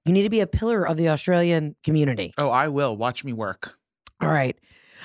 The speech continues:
Speaker 1: Why are your arms so skinny and why, oh, the great question. Why are your arms so skinny and why is Raymond's skin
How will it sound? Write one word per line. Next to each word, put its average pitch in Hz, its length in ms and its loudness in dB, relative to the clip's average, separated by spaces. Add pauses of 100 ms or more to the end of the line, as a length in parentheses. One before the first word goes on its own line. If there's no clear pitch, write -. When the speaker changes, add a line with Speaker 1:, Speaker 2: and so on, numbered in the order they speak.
Speaker 1:
Why 147 240 0
are 208 60 0
your 226 180 0
arms 165 300 0
so 170 100 0
skinny 135 640 -2 (160)
and 151 180 2
why, 139 340 2
oh, 147 300 0
the - 60 -12
great 151 240 -2
question. 127 460 -2
Why 151 160 4
are 226 60 2
your 247 180 2
arms 175 260 0
so 185 220 0
skinny 156 480 -2
and 147 180 0
why 151 160 0
is 220 180 0
Raymond's 190 400 0
skin 156 460 -2